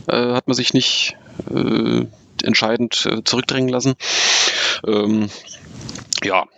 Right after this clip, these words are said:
also so für 'n, für 'n Start in die Saison durchaus okay. Und dann äh, wollt ihr noch was zu dem Spiel hinzufügen? Sonst würde ich dann jetzt, äh, zum, äh, zum ersten Heimspiel gegen Cottbus übergehen.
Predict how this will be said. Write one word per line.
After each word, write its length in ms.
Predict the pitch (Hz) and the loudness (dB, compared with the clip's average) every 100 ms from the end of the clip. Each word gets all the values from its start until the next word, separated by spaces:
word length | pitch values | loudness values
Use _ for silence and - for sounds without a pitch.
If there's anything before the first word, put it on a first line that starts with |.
| - | -2
also 200 | 95 95 | 2 4
so 180 | 101 95 | 4 2
für 160 | - | 2
'n, 220 | 104 101 92 | 2 2 0
für 100 | 98 | -2
'n 40 | |
Start 260 | - 101 107 | 2 2 4
in 80 | 107 | 2
die 60 | |
Saison 240 | 92 104 110 | 4 2 2
durchaus 280 | 107 110 | 2 2
okay. 360 | 104 113 131 165 - - - - - - - - - _ _ _ _ - | 2 2 0 0 -10 -20 -20 -20 -20 -20 -20 -20 -20 _ _ _ _ -6
Und 220 | 107 101 | 0 2
dann 300 | 104 113 135 135 - - - - - - - | 4 2 -2 -8 -20 -20 -16 -14 -12 -12 0
äh, 200 | 101 104 | 2 6
wollt 140 | 117 | 6
ihr 60 | 131 | 6
noch 120 | 120 | 2
was 120 | 123 | 0
zu 80 | - | 4
dem 100 | 135 | 4
Spiel 160 | - 139 | 4 4
hinzufügen? 440 | 131 175 196 185 | 4 2 2 4
Sonst 180 | 139 - | 4 2
würde 100 | 135 | 2
ich 60 | - | 4
dann 140 | 131 | 2
jetzt, 300 | 127 - - | 2 0 2
äh, 200 | 120 120 | 2 2
zum, 440 | - 117 117 117 113 110 - - 107 | 2 4 4 2 -2 -10 -8 -6 -2
äh, 320 | 110 113 110 | 2 2 2
zum 160 | - | 2
ersten 220 | - - 120 | 2 2 0
Heimspiel 260 | 139 110 | 2 2
gegen 120 | 107 | 2
Cottbus 340 | 110 139 117 - | 2 0 0 2
übergehen. 380 | 107 110 156 | 2 4 2